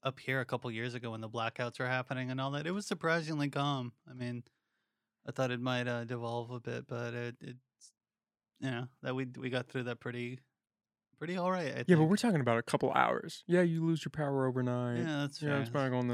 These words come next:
Speaker 2: next day. If the power went out for a week, shit would go wild.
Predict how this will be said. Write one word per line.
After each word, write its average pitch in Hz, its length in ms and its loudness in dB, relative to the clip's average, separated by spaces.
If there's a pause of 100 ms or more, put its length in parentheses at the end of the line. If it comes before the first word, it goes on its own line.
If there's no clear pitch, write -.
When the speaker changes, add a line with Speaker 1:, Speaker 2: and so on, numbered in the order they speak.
Speaker 2:
next 120 180 -2
day. 120 220 -2
If - 120 -12
the - 60 -14
power 202 220 -4
went 220 160 2
out 170 180 -2
for 127 180 0
a 110 60 0
week, 113 540 -2 (1600)
shit - 440 4
would 143 160 2
go 127 140 2
wild. - 560 0